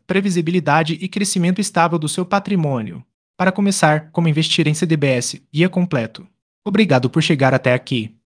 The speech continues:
Isso significa que realmente quer mudar sua vida financeira. Perguntas frequentes: o que são C D B S com juros mensais? São títulos de renda fixa em que o banco paga juros todo mês, proporcionando um fluxo previsível de rendimento.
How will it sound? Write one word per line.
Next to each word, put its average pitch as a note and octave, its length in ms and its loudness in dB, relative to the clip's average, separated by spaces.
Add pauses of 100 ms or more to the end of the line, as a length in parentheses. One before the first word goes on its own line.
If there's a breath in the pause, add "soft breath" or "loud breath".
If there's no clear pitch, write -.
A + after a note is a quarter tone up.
(140)
Isso E3+ 200 0
significa A3 580 2
que A#3+ 140 -2
realmente F#3 500 4
quer F#3+ 180 4
mudar E3+ 380 4
sua G#3 240 0
vida F3 220 2
financeira. F3+ 520 2
Perguntas F3+ 540 2
frequentes: F#3+ 640 2
o F#3+ 80 2
que F#3+ 100 0
são G3 180 2
C F#3+ 140 0
D F3+ 80 4
B E3 140 2
S G3 260 2
com G3+ 220 4
juros F#3 340 4
mensais? C3+ 720 -2 (260)
São D#3+ 200 0
títulos F#3 340 0
de D#3 120 -2
renda F3+ 280 2
fixa E3+ 360 -4
em D#3+ 40 0
que E3 140 -4
o F3 40 0
banco D3+ 360 0
paga E3+ 320 2
juros E3+ 340 2
todo G3+ 260 0
mês, B2 280 -2
proporcionando G3 800 0
um F#3+ 40 2
fluxo F3 420 -2
previsível G3+ 500 0
de D3 120 -2
rendimento. D#3+ 720 0